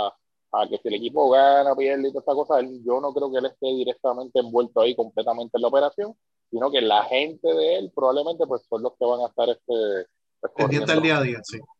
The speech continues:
Speaker 1: Exacto.
Speaker 2: Pero tiene
Speaker 1: Ese es
Speaker 2: que
Speaker 1: su
Speaker 2: estar
Speaker 1: branding, ese es su branding, tú lo dijiste en el, el
Speaker 2: Sí, ese es el
Speaker 1: Facebook,
Speaker 2: branding de él, el
Speaker 1: del,
Speaker 2: osito,
Speaker 1: del
Speaker 2: pues que se
Speaker 1: oso,
Speaker 2: joda,
Speaker 1: y
Speaker 2: que ponga el osito.
Speaker 1: Es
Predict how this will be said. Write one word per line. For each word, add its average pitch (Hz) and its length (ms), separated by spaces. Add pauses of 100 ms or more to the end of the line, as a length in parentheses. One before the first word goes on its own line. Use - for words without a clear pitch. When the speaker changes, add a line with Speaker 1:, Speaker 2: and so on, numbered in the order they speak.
(380)
Speaker 1:
Exacto. - 480
Speaker 2:
Pero 135 1700 (560)
tiene 165 360 (100)
Speaker 1:
Ese 135 140
es 160 60
Speaker 2:
que 196 60
Speaker 1:
su 185 60
Speaker 2:
estar 175 160
Speaker 1:
branding, 160 420
ese 123 160
es 156 40
su 185 100
branding, 156 360
tú 135 80
lo 143 120
dijiste 160 480
en 156 100
el, 139 420 (300)
el 123 80
Speaker 2:
Sí, 175 140
ese 214 80
es 214 80
el 202 80
Speaker 1:
Facebook, 208 140
Speaker 2:
branding 220 380
de 175 100
él, 208 60
el 247 60
Speaker 1:
del, 226 80
Speaker 2:
osito, 156 540
Speaker 1:
del 151 100
Speaker 2:
pues 165 180
que 170 120
se 185 160
Speaker 1:
oso, 185 100
Speaker 2:
joda, 226 220
Speaker 1:
y - 20
Speaker 2:
que 220 80
ponga 202 240
el 214 60
osito. 233 640
Speaker 1:
Es 143 60